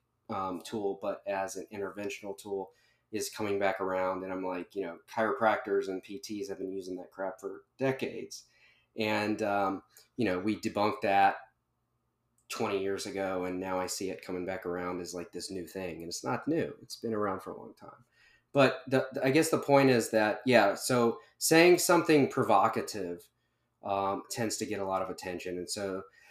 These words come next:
for a while, we've been saying that, um, you know, y-, posture is important, and now we're starting to say posture is not that important. But I think what's important here is there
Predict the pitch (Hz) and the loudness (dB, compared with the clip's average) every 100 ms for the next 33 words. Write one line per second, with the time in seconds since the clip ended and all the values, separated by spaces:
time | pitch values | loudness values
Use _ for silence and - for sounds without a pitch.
0 | - _ _ _ _ _ _ _ _ - | -20 _ _ _ _ _ _ _ _ 4
1 | 156 135 151 151 156 151 147 139 - - | 6 10 12 12 12 12 12 10 2 -12
2 | - - 131 123 127 123 113 - 123 123 | -18 0 2 2 4 2 2 2 2 4
3 | 123 120 110 110 110 110 - - 117 110 | 4 4 6 8 8 6 -2 -6 -4 -2
4 | 107 104 101 98 85 _ _ _ _ - | 0 0 -2 -4 -8 _ _ _ _ -20
5 | _ 117 104 98 95 - - - - - | _ -4 0 0 -2 -8 -14 -14 -12 -14
6 | - - _ _ _ - 135 127 - 131 | -14 -16 _ _ _ 2 8 8 6 2
7 | 110 113 107 - 113 107 107 101 - - | 2 2 -2 0 0 2 2 -2 -6 -14
8 | - 104 104 104 104 110 110 110 107 98 | -10 -6 -2 -2 -2 2 2 2 0 -2
9 | - 104 104 101 98 - 101 98 101 98 | 0 0 0 0 -2 -2 -2 -2 -2 -2
10 | - 101 98 92 92 98 95 92 - 95 | -4 -8 -4 -4 -2 -4 -6 -8 -8 -8
11 | 95 - 113 117 117 151 - 120 123 - | -8 -2 2 2 4 4 4 2 0 0
12 | - 107 98 - 113 107 104 - - 107 | -4 -4 -6 -4 0 0 0 -6 -6 -4
13 | 101 101 107 104 101 - 107 107 | -2 -2 -2 -4 -8 -6 -4 -2